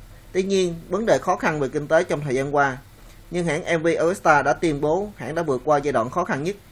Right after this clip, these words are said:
và sẽ tung ra những sản phẩm chiến lược vào cuối năm nay và đầu năm hai nghìn không trăm mười bảy. Cùng với chúng tôi ngắm chi tiết M V Agusta F ba R C vừa ra mắt của hãng.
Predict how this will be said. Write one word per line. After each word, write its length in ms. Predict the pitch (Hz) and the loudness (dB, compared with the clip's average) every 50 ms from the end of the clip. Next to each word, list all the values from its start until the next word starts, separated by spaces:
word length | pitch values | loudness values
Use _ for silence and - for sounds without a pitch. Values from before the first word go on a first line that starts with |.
| - - - - - - - | -20 -20 -20 -20 -20 -18 -12
và 100 | - 123 | -10 -4
sẽ 120 | 131 165 165 | 0 0 0
tung 220 | - - 170 160 | 2 2 2 4
ra 120 | 160 156 151 | 4 4 4
những 200 | 143 147 170 180 | 2 -2 -4 -2
sản 220 | - 135 143 175 | 0 0 0 0
phẩm 180 | 165 127 - 165 | -2 -4 -4 -4
chiến 180 | 180 202 214 | -4 -4 0
lược 180 | 175 131 123 - | 0 0 0 0
vào 100 | 131 123 | -2 -2
cuối 200 | - 160 175 202 | 0 2 0 2
năm 140 | 196 147 147 | 0 0 -2
nay 260 | 143 135 131 123 123 - - - - - - - | -2 -2 -2 -4 -8 -12 -16 -20 -20 -20 -10 -6
và 100 | 120 127 | 0 2
đầu 160 | 127 127 127 | 4 4 4
năm 180 | 143 147 147 | 4 0 0
hai 140 | 160 156 139 | -2 -4 -4
nghìn 100 | 139 123 | -4 -6
không 200 | - 151 139 131 139 | -4 -6 -6 -4 -4
trăm 120 | 147 127 | -4 -2
mười 80 | 123 107 | -2 0
bảy. 200 | 98 98 123 165 180 - - - - - - - - - - - - - - - | 0 0 -2 -4 -6 -12 -20 -20 -20 -20 -20 -20 -20 -20 -20 -20 -20 -20 -8 -2
Cùng 140 | 160 165 165 | 0 2 2
với 100 | 190 196 | 2 2
chúng 160 | 233 226 226 | 0 0 4
tôi 200 | 233 208 185 175 | 4 6 6 4
ngắm 200 | 185 196 226 240 | 2 0 -4 -2
chi 120 | 214 196 | 0 2
tiết 240 | 175 208 226 - - | 2 2 2 2 0
M 160 | 165 170 165 | 0 0 2
V 40 | 165 165 160 139 | 2 0 0 -2
Agusta 640 | - 151 156 175 214 214 - - 165 151 139 - - | -2 -4 -2 -2 -4 -2 0 2 4 4 4 2 -2
F 80 | 202 202 - | -4 -4 0
ba 300 | - 160 147 107 131 139 | 2 2 2 2 2 0
R 220 | 135 123 127 160 | -2 0 0 0
C 20 | 143 139 135 135 139 - - - - - - - | 0 0 0 -2 -6 -12 -20 -20 -20 -20 -10 -6
vừa 140 | 127 131 | -4 0
ra 120 | 131 151 147 | 2 2 2
mắt 200 | 160 196 208 - | 0 -2 -4 -2
của 80 | - | -4
hãng. 240 | 196 151 110 131 170 | -4 -4 -4 -6 -8